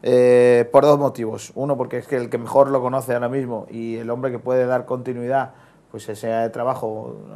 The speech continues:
que se ha empezado a hacer durante estos días, para no perder estas semanas.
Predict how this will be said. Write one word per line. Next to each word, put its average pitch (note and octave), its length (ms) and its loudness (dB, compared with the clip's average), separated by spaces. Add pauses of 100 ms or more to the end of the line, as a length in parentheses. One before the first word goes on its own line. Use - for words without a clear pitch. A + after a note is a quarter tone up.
(140)
que A2+ 100 -16
se B2 100 -6
ha A#2 100 0
empezado A#2+ 400 -2
a A2 40 0
hacer A#2 240 -6
durante A#2 500 -6 (280)
estos A2+ 340 -4
días, D3+ 420 -4
para G#2+ 160 -10
no A2+ 140 -4
perder A#2+ 260 0
estas A#2 240 -10
semanas. C#3 480 -6